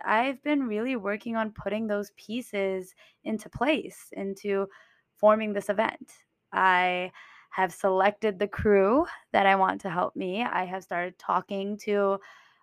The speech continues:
people that are already business people, people that have already built businesses and have experience in the things that I'm trying to do. I have, in my nine-to-five job, started learning about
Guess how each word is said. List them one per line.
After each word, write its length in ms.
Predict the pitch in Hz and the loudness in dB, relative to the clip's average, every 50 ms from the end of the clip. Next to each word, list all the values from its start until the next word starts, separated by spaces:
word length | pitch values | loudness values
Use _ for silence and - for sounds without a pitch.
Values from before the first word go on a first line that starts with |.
| _ _ _ _ _ _ _ _ | _ _ _ _ _ _ _ _
people 300 | - 254 226 214 226 226 | -6 -6 -4 -2 0 2
that 120 | 208 208 | 4 4
are 100 | 208 196 | 4 4
already 580 | - 175 214 220 214 196 196 214 214 220 226 220 | 6 6 4 4 4 4 4 2 4 4 0 -2
business 400 | 180 208 202 190 202 196 185 - | -2 -4 -4 -4 -6 -10 -12 -10
people, 460 | _ 196 185 175 - 180 180 170 170 - | _ -12 -12 -10 -8 -6 -6 -6 -6 -8
people 300 | - 208 190 - 196 190 | -10 -10 -6 -6 -4 -2
that 200 | 190 185 185 185 | 0 0 0 0
have 320 | 190 190 185 185 175 - - _ _ _ - | 0 0 0 -2 -4 -10 -16 _ _ _ 2
already 280 | - 214 208 202 208 202 | 6 6 6 6 4 0
built 300 | 180 202 196 190 - - | -2 -2 -2 -2 -2 -2
businesses 720 | 233 226 208 208 202 190 - 208 190 185 180 180 175 165 - | -2 -2 -2 -2 -6 -6 -4 -4 -2 -2 -2 -4 -6 -8 -8
and 380 | - 190 185 180 180 180 175 - - - _ - _ _ _ _ - | -8 -6 -6 -6 -6 -8 -10 -14 -20 -20 _ -20 _ _ _ _ 0
have 360 | - 196 196 196 190 190 180 180 - - _ _ _ _ - | 4 4 6 6 4 2 0 -6 -16 -20 _ _ _ _ -10
experience 880 | - - - - - - 226 240 240 247 233 214 196 185 190 190 - 208 | -10 -10 -16 -18 -8 -4 -2 0 0 0 0 -2 -4 -4 -8 -8 -8 -6
in 100 | 196 196 | -6 -6
the 80 | 190 185 | -6 -8
things 280 | - 202 202 202 190 | -8 -8 -8 -6 -4
that 100 | 196 185 | -4 -4
I'm 140 | 185 185 185 | -2 -4 -6
trying 300 | 180 - 180 175 180 180 | -6 -6 -6 -4 -4 -6
to 120 | - - _ - | -10 -14 _ -4
do. 400 | 208 208 190 180 - - 202 - _ _ _ _ _ _ _ _ | -2 0 2 2 0 -2 -4 -8 _ _ _ _ _ _ _ _
I 120 | 180 190 208 | 2 2 4
have, 320 | 196 190 185 180 180 180 | 4 4 2 2 2 0
in 260 | - - 180 185 185 | -4 -6 -6 -6 -6
my 540 | 185 180 175 170 165 165 165 165 165 165 - - | -4 -2 0 0 0 0 0 -2 -4 -6 -8 -6
nine-to-five 640 | - 160 160 170 165 165 160 - 196 190 190 185 180 | -6 -4 -4 -4 -6 -4 -2 0 2 2 0 -2 -2
job, 420 | - 180 156 160 160 165 180 185 | 0 2 2 2 2 0 -4 -8
started 440 | - - - 190 175 175 175 180 175 | -10 -2 2 2 2 2 2 -2 -4
learning 540 | 175 180 185 202 226 269 285 269 208 190 180 | -4 -2 -2 0 0 0 0 0 0 -2 -4
about 540 | - 185 208 196 185 180 180 180 175 - | -2 2 4 6 6 6 6 4 4 0